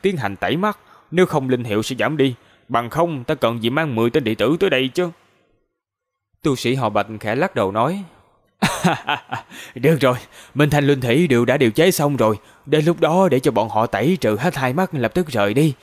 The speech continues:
Cấm chế trong này rất mạnh, nếu bọn họ mà truyền tống tới đây á, thì sẽ không biết nơi này là nơi nào đâu." Sau khi nam tử nọ cười hắc hắc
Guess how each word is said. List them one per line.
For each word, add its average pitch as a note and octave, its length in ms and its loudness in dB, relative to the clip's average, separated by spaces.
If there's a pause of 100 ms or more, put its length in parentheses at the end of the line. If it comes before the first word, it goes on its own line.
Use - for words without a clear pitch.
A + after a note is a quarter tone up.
(360)
Cấm E3+ 180 0
chế F3 160 2
trong B2+ 160 -2
này G#2 120 -2
rất E3+ 260 0
mạnh, A#2+ 200 -2 (220)
nếu G3+ 200 2
bọn C#3 160 2
họ B2 140 -2
mà B2 120 0
truyền A2+ 240 0
tống D#3+ 200 -2
tới F#3+ 120 2
đây C#3+ 220 2
á, E3 160 -4
thì B2 120 -2
sẽ C#3+ 120 -4
không C#3 180 -2
biết E3 160 0
nơi C#3 160 0
này G#2 160 -2
là G#2 120 0
nơi C3 120 0
nào G2+ 280 -2
đâu." C3 180 0 (1500)
Sau F3 120 2
khi D#3+ 160 0
nam C#3 240 -2
tử C#3 340 2
nọ G#2+ 180 2
cười G#2 220 -2
hắc D#3+ 180 -4
hắc F#3+ 140 -2